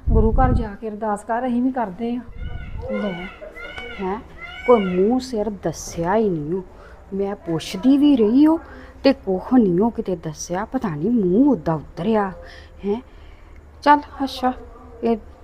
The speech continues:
Speaker 2: ਰੱਬ ਹੀ ਜਾਣਦਾ ਕੀ ਗੱਲ ਆ, ਕੋਈ ਜਾਂ ਤੇ ਚਾਚਾ ਚੂਚਾ ਲੜਿਆ ਈ ਓ ਤੇ ਪਤਾ ਨਹੀਂ ਕੀ ਗੱਲ ਈ ਓ। ਚੱਲ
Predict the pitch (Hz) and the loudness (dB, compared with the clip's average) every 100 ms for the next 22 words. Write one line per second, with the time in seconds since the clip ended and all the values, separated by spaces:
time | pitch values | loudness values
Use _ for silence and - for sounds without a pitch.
0 | - 226 196 185 214 220 190 165 185 233 | -4 0 2 0 -2 0 0 -2 -4 -6
1 | 226 233 226 214 214 - - - 226 196 | -4 -2 0 0 -4 -10 -20 2 4 4
2 | 202 180 180 170 156 131 131 147 185 196 | 4 2 0 -2 -4 -4 -6 -8 -6 -4
3 | 196 180 190 226 220 220 - - - - | -4 -6 -6 -6 -8 -10 -14 -20 -20 -10
4 | 160 156 151 131 156 - 190 208 220 202 | -6 -4 -4 -6 -10 -6 -4 -2 -2 -2
5 | 202 208 - - - - - - - | -4 -6 -10 -20 -20 -20 -20 -12 -4